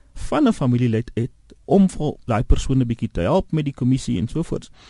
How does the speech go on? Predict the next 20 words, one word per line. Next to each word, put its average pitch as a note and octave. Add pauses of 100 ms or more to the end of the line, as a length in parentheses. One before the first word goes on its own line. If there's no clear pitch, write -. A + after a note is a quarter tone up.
(240)
Maar C#3
dit D#3+
is -
altyd G#3
goed -
om C3+
te B2
gaan C3+
na B2
'n -
persoon G#3 (220)
ke-, -
wat B2+
jou C#3+
nie D#3
ken D3
nie, G2+
wat A2+
'n -
objektiewe E3